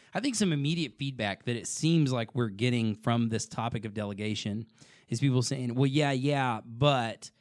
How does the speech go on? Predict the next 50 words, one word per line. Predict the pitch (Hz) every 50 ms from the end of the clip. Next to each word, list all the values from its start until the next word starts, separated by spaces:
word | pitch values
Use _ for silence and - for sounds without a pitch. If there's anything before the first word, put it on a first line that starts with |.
| _ _ _ _ _ _ _
my | 120 117 123 131 139 143 131
boss, | 123 135 120 117 113 107 -
this | 127 120 127 120 - -
and | 113 110
this," | 117 117 107 - -
and | 117
they're, | 117 117 120
they're | - 110 120 113
speaking | - - - 180 165 165 139
from | - 143 127
an | 117
experience | 98 - - - 143 135 120 - 123
when | 117
people | 113 143 135 127 117
have | 110 110
delegated | 120 120 120 123 110 113 104 107 104
them | 120 135 131
in | 110
a | 107
poor | - - - 120 110
way. | 107 107 113 110 98 90 87 - - _ _ _ _ _ -
I | 123
want | 160 185 180 165 135 -
you | 139 123
to | 113
have | 107 113 101
a | 95
paradigm | - - 143 147 143 127 113 101 98 98
shift | - - - 101 - -
here | - 101 92 92 95 95 - - _ _ _ _ _ _ _ -
and | 123 113 110 104 -
think | - 147 131
of | 131 110
yourself | 110 113 107 - - 135 120 113 - -
as | 117 120 117 117 110
the | 101 110 101
delegator. | 104 107 107 107 101 90 92 92 90 92 92 95 - - _ _ _ _ _ _
Think | - 139 123 123
of | 120 110
yourself | 113 104 - - 117 110 110
as | 117 104 98
the | 104 101 98
leader | 104 147 165 131 95 90 87 - _ _ _ _ _ _ _
and | 117 113 98
say, | - - 107 101 95 -
"Well, | 110 110 110 113 107 101 95 - _ _ _
okay, | 143 185 190 - 135 117 110 87 107 - _ _
I | 131 139 156 233 233
will | 180 131 127 123 110 107 101
delegate, | - 110 104 95 95 92 87 101 98 101 101 - -